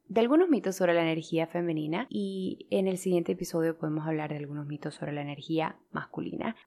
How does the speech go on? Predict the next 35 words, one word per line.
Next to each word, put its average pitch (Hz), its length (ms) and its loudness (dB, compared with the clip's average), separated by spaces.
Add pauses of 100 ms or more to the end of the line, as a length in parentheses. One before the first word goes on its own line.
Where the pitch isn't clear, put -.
Así 202 240 4
que, 156 240 2
primer 202 800 6
mito 180 500 6
sobre 165 260 4
la 165 100 6
energía 151 680 2
femenina. 156 640 0
¿La 220 60 6
energía 240 280 10
femenina 254 560 8
es 220 240 2
débil 208 420 4
o 190 120 6
es 180 80 8
inferior 165 580 4
a 175 100 4
la 170 80 6
energía 151 420 0
masculina? 156 720 -4 (100)
Voy 262 280 12
a 330 100 10
repetir 190 440 6
esto 185 340 6
porque 185 320 4
nunca 196 300 4
me 226 80 8
voy 175 140 12
a 170 100 6
cansar 175 320 4
de 165 80 2
repetirlo. 165 720 -2 (100)
La 196 200 6
energía 196 400 6
femenina 196 680 4